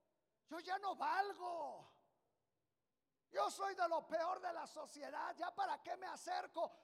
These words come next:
No, hermano. Y dice que mientras más le decían: "Cállate", él más gritaba. Oiga, me gusta mucho eso, porque a nosotros cuando nos callan decimos:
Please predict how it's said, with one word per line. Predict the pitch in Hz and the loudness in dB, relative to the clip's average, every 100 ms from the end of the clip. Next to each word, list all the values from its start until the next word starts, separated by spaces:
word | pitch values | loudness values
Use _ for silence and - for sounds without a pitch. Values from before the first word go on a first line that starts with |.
| - | -20
No, | 147 196 | -16 -14
hermano. | 202 190 226 110 - _ _ _ _ _ _ _ _ _ - | -12 -14 -16 -18 -20 _ _ _ _ _ _ _ _ _ -14
Y | 156 | -12
dice | 202 233 - | -10 -12 -10
que | 180 | -10
mientras | 170 180 165 - 175 160 - | -10 -14 -16 -16 -14 -14 -12
más | 202 294 285 | -10 -10 -10
le | - | -12
decían: | 226 196 254 233 208 - | -12 -12 -10 -10 -10 -10
"Cállate", | 302 311 339 330 339 349 302 - - _ _ - | -6 -4 -4 -6 -6 -6 -6 -10 -20 _ _ -12
él | 175 180 | -10 -10
más | 175 185 165 | -8 -8 -10
gritaba. | 160 156 131 - 151 139 127 117 - _ _ _ _ _ _ _ _ | -12 -14 -14 -14 -12 -12 -14 -16 -20 _ _ _ _ _ _ _ _
Oiga, | 170 156 | -14 -14
me | 165 156 | -12 -12
gusta | 185 - 180 | -14 -12 -12
mucho | 170 - 147 | -12 -14 -14
eso, | 135 - 104 _ _ _ _ _ _ _ _ _ _ | -16 -18 -20 _ _ _ _ _ _ _ _ _ _
porque | 165 147 | -16 -10
a | 165 | -10
nosotros | 165 208 202 185 | -10 -14 -12 -14
cuando | 185 160 165 | -14 -14 -12
nos | 165 - | -14 -12
callan | 220 208 226 190 | -10 -10 -10 -18
decimos: | 175 190 180 | -20 -20 -20